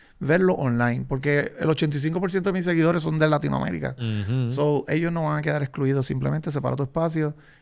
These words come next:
Speaker 1: y nos vemos el quince de enero.
Speaker 2: Quince de enero, mi gente, ahí lo tienen. Asegúrese de utilizar el enlace para registrarse a este evento. Va a estar bien bueno.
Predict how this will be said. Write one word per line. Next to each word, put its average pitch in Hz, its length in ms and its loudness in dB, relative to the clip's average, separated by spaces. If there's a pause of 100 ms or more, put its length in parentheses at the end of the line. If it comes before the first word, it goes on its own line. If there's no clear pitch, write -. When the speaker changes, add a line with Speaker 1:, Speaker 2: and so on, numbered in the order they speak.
Speaker 1:
y - 60 0
nos 127 100 4
vemos 123 180 -2
el 139 80 -4
quince 143 260 -4
de 139 60 -2
enero. 131 240 -4 (180)
Speaker 2:
Quince 175 360 6
de 175 60 12
enero, 180 200 8
mi 175 80 6
gente, 180 380 8
ahí 160 380 10
lo 160 200 12
tienen. 156 280 6
Asegúrese 127 360 6
de 131 40 6
utilizar 123 480 2
el 131 180 4
enlace 127 460 4
para 131 180 4
registrarse 135 880 4
a 120 160 4
este 127 380 2
evento. 127 680 2
Va 101 100 -2
a - 20 -8
estar 95 420 -6 (380)
bien 95 480 -2
bueno. 90 360 -4